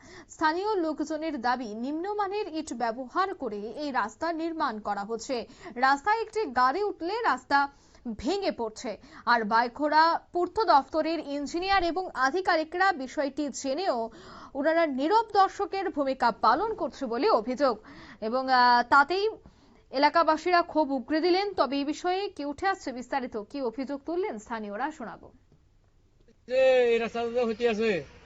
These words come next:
Speaker 2: যে সলিং, সলিং এর ভিতরে যে ইটের অবস্থা, একটা দুই নম্বর, তিন নম্বরও না ইট, এটা মানে চার নম্বরও আরো, এটা একটা অটো গেলেও ভাঙি যায়, গাড়ি গেলেও ভাঙি যায়,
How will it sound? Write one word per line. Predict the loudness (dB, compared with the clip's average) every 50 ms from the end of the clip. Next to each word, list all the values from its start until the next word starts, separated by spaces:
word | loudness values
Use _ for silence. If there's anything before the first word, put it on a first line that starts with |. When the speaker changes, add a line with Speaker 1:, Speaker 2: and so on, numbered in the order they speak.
| -20 -20 -20 -20 -10 -4
Speaker 2:
যে | -2 -2
সলিং, | 0 0 2 4 6 6 6 4 2 -4 -6 -8 -8 -8 -10 -14 -8 -4
সলিং | -2 2 4 4
এর | 4 4
ভিতরে | 4 2 4 4 4 6
যে | 6 6 6 6
ইটের | 4 2 0 0
অবস্থা, | 0 -2 -4 -4 -2 -2 0 0 0 -2 -6 -14 -20 -20 -14 -8
একটা | -6 -4 -4 -4
দুই | -4 -2 -2
নম্বর, | -2 -2 -2 -2 -4 -6 -6 -6 -6
তিন | -4 0 2 4
নম্বরও | 4 6 6 6 6
না | 6 6 4
ইট, | 2 0
এটা | -2 -4 -4 -2 -2
মানে | 0 0 0
চার | 0 0 0
নম্বরও | 0 0 2 2 4 4 4 4 4 2
আরো, | 0 0 -2 -2 -4 -4 -4
এটা | -4 -4 -4 -4 -2 -2 -4 -4 -6 -8 -14 -20 -20 -12 -8
একটা | -4 -2 0
অটো | 2 2 2 2 2
গেলেও | 2 4 4 2 2
ভাঙি | 2 2 2
যায়, | 4 4 2 2 0 -4 _ -20 -20 _ _ _ _ _ _ _ _ -20 -20 -20 -20 -20 -16 -6 -2
গাড়ি | 0 0 2 2
গেলেও | 2 2 2 2
ভাঙি | 0 0 0 0 0
যায়, | 0 0 -2 -2